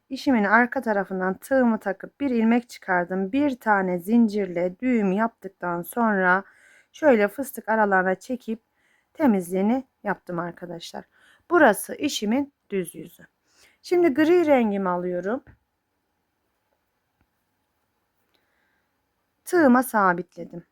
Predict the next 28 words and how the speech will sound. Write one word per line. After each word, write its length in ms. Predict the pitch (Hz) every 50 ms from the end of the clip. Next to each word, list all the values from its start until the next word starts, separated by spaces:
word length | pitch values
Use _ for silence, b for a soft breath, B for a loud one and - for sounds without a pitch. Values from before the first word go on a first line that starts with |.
| _ _ _ _ _ _ _ _ _ _ _ _ _ _ _ _ _ _ _ _ -
Bademlerin 580 | - 262 277 285 269 311 320 330 349 349 349 330
arasında 440 | 277 254 247 254 240 - 233 220 214
çekmiş 460 | - - 285 - - - - - -
olduğumuz 360 | 262 233 226 220 220 220 208
üç 220 | - 262 262 - -
tane 280 | - 277 269 269 269
zincir 320 | 247 247 262 254 240 262 254
yuvaları 460 | 269 262 254 262 262 269 269 277 269
var 260 | 302 320 320 294 214
diye 140 | 190 185 -
oraya 380 | - 302 330 294 233 240 294
sabitledim. 800 | 285 - 247 220 202 190 175 185 - _ - 180 170 - - 170 _ _ _ _ _ _ _ _ _ _ _ _ _ _ _ _ _ _ _ _ _ _ _ _ _ _ _ _ _ _ _ _ _ _ _ _ _ _ _ _ _ _ _ _ _ _ _ _ _ _ _ _ _ _ _ _ _ _ _ _ _ _ _ _ _ _ _ -
Bir, 540 | 262 254 254 277 269 - - - - _ _ _ _ _ _ _ _ _ _ -
iki, 560 | 247 247 233 _ - - 233 226 226 240 240 - _ _ _ _ _ _ _ _ _ _ _ -
üç 340 | 302 330 339 - - -
dolgulu 580 | 240 226 208 190 185 180 - 185 185 190 196 208
bir 120 | 311 320
tane 400 | 330 - 240 214 214 233 254 254
tek 220 | 262 - 269 254 -
fıstık 540 | - - 196 - - - - 190 _ - 233
yaptım, 460 | 240 247 247 _ _ - 269 269 247
kapattım. 540 | - - 214 - - 190 185 _ - 220 208
Sadece 460 | - 349 359 311 240 226 214 240 247
bu 80 | 277
sırada 300 | 269 - 226 226 233 269
üç 200 | 254 226 - -
dolgu 300 | - 208 196 190 190 196
kullanacağım. 680 | 185 _ - 185 180 180 175 170 170 170 - 202 190 175